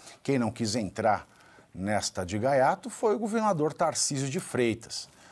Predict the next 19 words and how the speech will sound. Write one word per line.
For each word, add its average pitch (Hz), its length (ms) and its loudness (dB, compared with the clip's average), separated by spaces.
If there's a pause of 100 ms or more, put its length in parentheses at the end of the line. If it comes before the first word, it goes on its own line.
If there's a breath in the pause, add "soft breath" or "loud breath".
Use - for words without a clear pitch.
(460 soft breath)
O 98 100 -2
ministro 131 420 4
Moraes 117 320 4
Maduro 147 440 0
convidou 175 560 2
o 123 40 0
governador 95 640 -4
de - 60 -8
São 156 220 -2
Paulo 156 440 4 (400 soft breath)
para 135 760 6
um 165 120 2
jantar 185 640 0 (120)
na 95 420 -2
sua 113 220 0
residência 110 720 -2
na 107 80 2
última 120 320 0
sexta-feira, 135 760 2